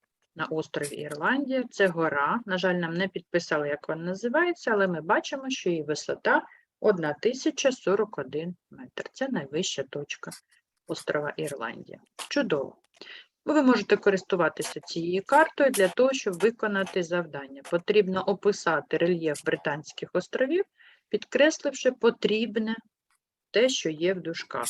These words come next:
Ну, наприклад, більша частина Британських островів — це рівнини або гори потрібно вибрати. Ми з вами з'ясували, що більше на Британських островів —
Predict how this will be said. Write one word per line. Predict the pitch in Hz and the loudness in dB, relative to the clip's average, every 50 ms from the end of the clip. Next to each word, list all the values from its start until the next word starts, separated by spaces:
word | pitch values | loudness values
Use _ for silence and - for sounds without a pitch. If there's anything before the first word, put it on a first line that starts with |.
| - - | -6 -8
Ну, | 294 370 381 | -6 -2 2
наприклад, | 294 254 262 - - 214 - - - - - _ - | 2 2 2 2 -2 -2 -2 -4 -12 -16 -16 _ -10
більша | 185 202 269 262 262 - - 196 | -4 -4 -2 0 0 0 0 0
частина | 180 - 196 185 - - - 220 190 175 160 156 | 2 2 2 2 2 2 0 2 2 2 0 0
Британських | 156 170 185 185 - 180 156 147 147 - - - - 147 - - _ | 2 2 2 2 2 0 -2 -2 -4 -10 -14 -10 -10 -10 -10 -8 _
островів — | - 170 - - - - 147 143 143 156 220 294 349 349 _ _ | -4 -4 -4 -4 -6 -4 -2 -2 -2 -2 0 -2 -2 -2 _ _
це | - - - 175 151 127 - - _ _ _ _ _ _ _ _ _ _ _ - | -8 -2 0 0 0 0 -6 -10 _ _ _ _ _ _ _ _ _ _ _ 0
рівнини | 190 196 226 202 233 247 285 370 392 403 381 370 - | 4 4 4 4 4 2 2 2 2 2 -2 -2 0
або | - 202 202 196 254 | 0 0 0 2 4
гори | 269 254 - 180 196 180 165 156 151 147 | 2 2 2 2 4 4 4 4 2 -2
потрібно | _ - - - - 147 147 147 147 151 147 | _ -8 -8 -6 -4 -6 -6 -6 -8 -12 -12
вибрати. | 139 147 143 - - 135 135 - - - - - | -12 -12 -12 -10 -10 -10 -10 -10 -12 -18 -10 -4
Ми | 247 277 269 | -2 0 2
з | 254 | 4
вами | 226 220 202 190 185 | 4 4 4 2 0
з'ясували, | 175 165 170 160 - - - 156 160 208 294 330 339 349 349 - _ _ _ _ _ _ _ _ _ _ | 0 2 0 0 0 -2 -4 0 2 4 6 6 6 4 0 -6 _ _ _ _ _ _ _ _ _ _
що | - - - - - 202 180 165 - _ _ _ _ _ _ _ _ _ _ _ _ _ _ _ _ - | -18 -18 -6 0 4 4 4 4 2 _ _ _ _ _ _ _ _ _ _ _ _ _ _ _ _ -8
більше | 175 208 226 202 185 - - - 170 165 165 - _ _ _ _ _ - | -2 2 4 4 4 2 2 2 2 2 0 -4 _ _ _ _ _ -2
на | 185 180 175 156 - | 2 2 2 4 4
Британських | 165 175 175 175 180 160 156 151 147 - - - 160 - - | 2 2 2 2 0 -4 -4 -4 -8 -14 -14 -12 -12 -10 -6
островів — | - - - - - 190 220 220 240 330 403 | -6 -6 -6 -4 -2 0 0 2 2 2 2